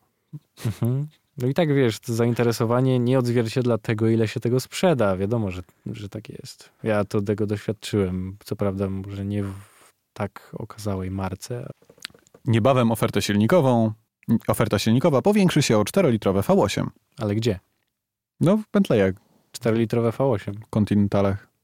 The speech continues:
Speaker 2: tak.
Speaker 1: Okej.
Speaker 2: To samo, które było w poprzednim Bentleyu Continentalu. <laughs> Tak samo jak z W dwanaście.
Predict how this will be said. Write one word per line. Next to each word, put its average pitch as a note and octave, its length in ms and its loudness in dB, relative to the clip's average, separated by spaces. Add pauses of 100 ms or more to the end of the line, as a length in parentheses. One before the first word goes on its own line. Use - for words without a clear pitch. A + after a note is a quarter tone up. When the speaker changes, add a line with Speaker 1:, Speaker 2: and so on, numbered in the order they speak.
(160)
Speaker 2:
tak. - 280 -6 (140)
Speaker 1:
Okej. G2+ 320 -8 (680)
Speaker 2:
To E3+ 80 2
samo, F#3+ 260 4
które E3+ 220 2
było D#3+ 200 2
w - 40 -8
poprzednim A#2+ 440 2
Bentleyu G#2 340 2
Continentalu. D3 680 2
<laughs> A#2 40 -8 (840)
Tak E3 140 2
samo D#3 280 4
jak D3+ 140 4
z C3 60 0
W C#3+ 120 2
dwanaście. D#3 760 2